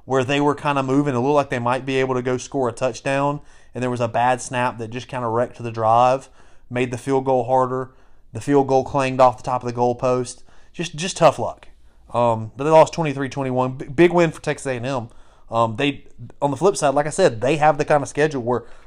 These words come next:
they can maybe, if they can find a way to beat Alabama, everything that we thought was off the table when they lost to App State. Now, I don't think the playoffs should be in the picture for them,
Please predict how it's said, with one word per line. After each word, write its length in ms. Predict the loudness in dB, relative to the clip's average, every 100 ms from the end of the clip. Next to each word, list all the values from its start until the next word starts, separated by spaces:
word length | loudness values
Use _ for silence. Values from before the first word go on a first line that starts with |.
| -20 -18
they 360 | -4 2 2
can 460 | 2 -2 -2 -2 2
maybe, 480 | 4 4 0 -4 -8 -16 -14
if 120 | -4
they 120 | -2
can 120 | 0
find 200 | 2 2
a 40 | 4
way 160 | 2
to 80 | 2
beat 160 | 0 2
Alabama, 580 | 4 4 2 2 0 -2 -18 -20 -20 -20 -20 -20 -20 0
everything 760 | 2 2 0 0 0 -2 -2
that 140 | -2 -2
we 140 | -4
thought 360 | 2 4 6 4
was 140 | 2
off 260 | 4 4 0
the 60 |
table 440 | -4 -2 0 -2 -2
when 200 | -2 -2
they 120 | -2
lost 380 | 2 2 2 -2
to 80 | -4
App 240 | -4 -4
State. 280 | -2 -2 -2
Now, 260 | -6 -8 -12 -20 -12
I 60 | -10
don't 100 | -8
think 100 | -10
the 60 |
playoffs 560 | -6 2 6 6 4 -4 -18 -20 -20 -20 -20 -16
should 520 | -10 -8 -2 -2 0
be 120 | 0
in 100 | 0
the 60 | 0
picture 380 | -2 -2 -4
for 100 | -2
them, 400 | 0 2 0 -2